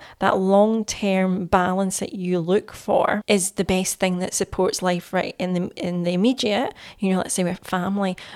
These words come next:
but it's okay to have the confidence to ask. And to be honest, the first time you ask, you are probably gonna feel guilty. You are probably gonna feel like you've got to prove yourself. But do you know what? As soon as you get over that fear, you then know that you're completely capable as a worker and you can do it.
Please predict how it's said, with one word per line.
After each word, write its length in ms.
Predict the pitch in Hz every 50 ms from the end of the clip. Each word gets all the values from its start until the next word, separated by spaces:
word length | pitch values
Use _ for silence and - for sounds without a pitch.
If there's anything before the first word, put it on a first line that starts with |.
| - _
but 100 | - -
it's 160 | - - - - 214 214
okay 220 | 214 - - 208 202
to 100 | - 202
have 160 | 190 190 -
the 60 | -
confidence 500 | - - 190 180 185 - 190 180 185 180 -
to 140 | - - 180
ask. 300 | 175 175 196 190 - - - - - - -
And 180 | - 220 214 208
to 80 | - 202
be 80 | 208
honest, 240 | 214 214 220 208 -
the 60 | 214
first 260 | - 247 240 - -
time 160 | - 254 240 226
you 100 | 220 -
ask, 340 | - 185 190 208 208 - - - - - - -
you 100 | 208 -
are 140 | 185 196
probably 260 | 196 - 208 196 196 185
gonna 200 | 190 185 185 175
feel 200 | - 185 185 175
guilty. 420 | - 180 185 175 - - 196 180 - - - - -
You 100 | 214 214
are 100 | 220 208
probably 260 | - 220 208 196 196
gonna 240 | 190 - 190 185 185
feel 300 | - - 196 190 180 - - - - -
like 100 | - 185
you've 100 | 180 170
got 140 | - 165 -
to 100 | - 196
prove 360 | - - 190 185 180 185 -
yourself. 520 | 202 196 190 - 208 226 - - - - - - - - - _
But 120 | - 208 -
do 100 | - 202
you 60 | 208
know 100 | 214 214
what? 300 | 208 208 202 208 - -
As 60 | 196 -
soon 140 | - 220 220
as 120 | 220 214
you 80 | 226 214
get 140 | 196 202 -
over 320 | - 202 190 196 220 233 226
that 260 | 262 254 254 - -
fear, 480 | - - 240 240 247 277 320 339 320 - _ - - - - - -
you 160 | 180 208 196
then 380 | 180 185 196 190 196 202 202
know 160 | 196 196 185 180
that 120 | 196 -
you're 100 | - 190
completely 480 | - - 240 240 - 339 320 - - 294
capable 460 | - - 208 202 - - 240 180 180
as 100 | 180 190
a 60 | 180
worker 360 | 180 175 180 - - 208 - -
and 120 | - 180
you 80 | 180 175
can 360 | - - - - 170 170 170
do 120 | 175 - 175
it. 160 | - -